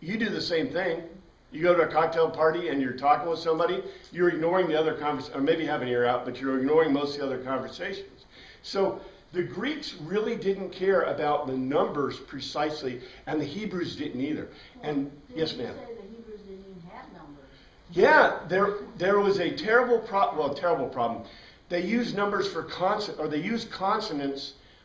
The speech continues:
Speaker 1: for numbers. They used consonants for writing, and they had no vowels. So the,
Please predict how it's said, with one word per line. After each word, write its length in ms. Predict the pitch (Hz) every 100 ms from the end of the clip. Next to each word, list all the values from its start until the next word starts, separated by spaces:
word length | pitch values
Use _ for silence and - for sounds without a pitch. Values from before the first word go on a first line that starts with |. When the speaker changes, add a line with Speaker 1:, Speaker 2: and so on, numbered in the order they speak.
| -
Speaker 1:
for 240 | 170 175
numbers. 480 | 170 208 - - -
They 140 | 135 165
used 240 | 196 -
consonants 640 | 160 175 214 160 160 156
for 160 | - 160
writing, 720 | 139 156 240 277 123 123 - - -
and 160 | 175
they 60 | 170
had 200 | 185 180
no 140 | 175
vowels. 680 | 160 160 214 - - - - - - - - -
So 420 | - 202 196 185 -
the, 180 | 156